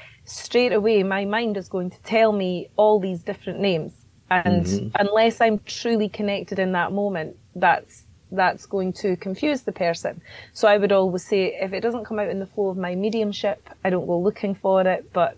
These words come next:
Speaker 1: you know, more, more often than not, it will anyway. But it just shows you that a question, by posing a question into your mind, your mind will answer it first.
Speaker 2: Yeah. Like, one of the things, like, I noticed, like, like, I read tarot cards. I've been doing it forever.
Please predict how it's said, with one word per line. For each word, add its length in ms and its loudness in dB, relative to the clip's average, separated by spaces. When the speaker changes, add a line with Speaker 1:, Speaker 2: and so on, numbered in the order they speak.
Speaker 1:
you 100 0
know, 180 -6
more, 500 0
more 220 2
often 240 0
than 100 -4
not, 180 -6
it 120 -4
will 240 2
anyway. 400 0
But 200 0
it 140 0
just 200 2
shows 320 2
you 100 -2
that 180 0
a 40 -4
question, 760 -4
by 180 0
posing 440 -4
a 80 -6
question 540 -2
into 260 -4
your 120 2
mind, 340 -2
your 140 4
mind 260 2
will 140 2
answer 340 -2
it 100 -8
first. 560 -10
Speaker 2:
Yeah. 360 -12
Like, 100 6
one 140 8
of 80 6
the 60 4
things, 140 6
like, 120 0
I 80 8
noticed, 240 2
like, 200 0
like, 100 8
I 80 4
read 240 8
tarot 340 4
cards. 260 -6
I've 80 -6
been 100 -6
doing 240 6
it 140 -2
forever. 560 -4